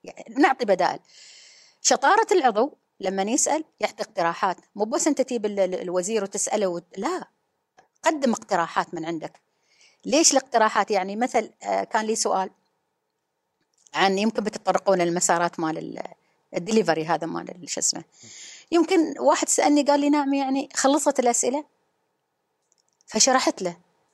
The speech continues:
قلت له: "قدام عيني صار الحادث، قدام عيني تسبب في جلب سيارة فيها أسرة. شو دوري أنا اليوم؟ ليش أنا اليوم ما أناقش؟ أنا اليوم صاحبة ق-،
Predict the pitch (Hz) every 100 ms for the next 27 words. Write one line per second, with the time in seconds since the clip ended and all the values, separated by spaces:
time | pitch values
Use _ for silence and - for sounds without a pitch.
0 | _ - 208 - 247 220 208 277 330 254
1 | 302 269 240 220 202 202 175 170 _ _
2 | _ _ _ _ _ _ _ _ - 220
3 | 196 302 349 269 320 359 - 330 302 359
4 | - 269 247 381 - 320 294 359 403 466
5 | 494 _ _ _ _ - 285 320 277 -
6 | 214 - _ _ _ _ _ _ _ _
7 | _ _ - 370 339 427 403 285 339 254
8 | 262 233 - _ 214 294 - 311 320 285
9 | 277 277 247 285 294 - - 233 254 269
10 | - 254 - -